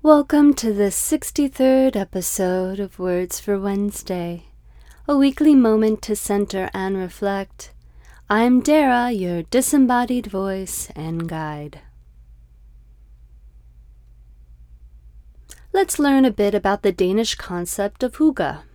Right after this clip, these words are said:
Recently, this lifestyle practice found in Nordic countries has garnered a bit of interest in the United States.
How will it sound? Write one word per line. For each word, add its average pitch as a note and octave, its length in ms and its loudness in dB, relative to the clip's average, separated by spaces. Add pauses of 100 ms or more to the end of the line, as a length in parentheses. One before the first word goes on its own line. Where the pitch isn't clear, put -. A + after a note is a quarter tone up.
(1000)
Recently, F#3+ 720 0
this - 200 -2
lifestyle A#3+ 600 0
practice G3+ 520 -8
found G3+ 320 -2
in F#3+ 140 -4
Nordic F#3+ 320 -4
countries F#3 720 -6 (340)
has D4 140 2
garnered C4+ 520 4
a C4+ 60 6
bit G#3 200 0
of G#3 120 0
interest F3+ 520 -4
in F#3 100 -2
the F#3 80 -2
United E3 420 -4
States. - 680 -6